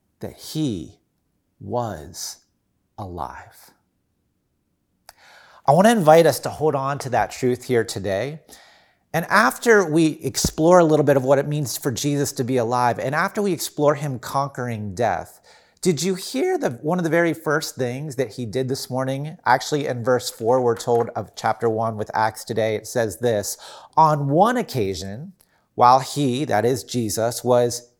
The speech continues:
eating with them." So if you were with us in our last sermon series, we talked a lot about Jesus being at the table and eating with people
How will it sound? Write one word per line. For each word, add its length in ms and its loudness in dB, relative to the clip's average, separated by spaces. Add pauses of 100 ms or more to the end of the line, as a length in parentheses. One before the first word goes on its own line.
(240)
eating 640 -4 (480)
with 280 -6
them." 300 -8 (1000)
So 140 4
if 240 0
you 140 4
were 80 10
with 240 4
us 180 4
in 80 -2
our 100 2
last 360 0
sermon 260 -6
series, 400 -4
we 80 -6
talked 260 -2
a 60 -6
lot 220 4
about 240 0
Jesus 340 -4
being 380 -6 (100)
at 320 0
the 100 -8
table 680 -4
and 260 -8
eating 300 -4
with 160 -8
people 340 -4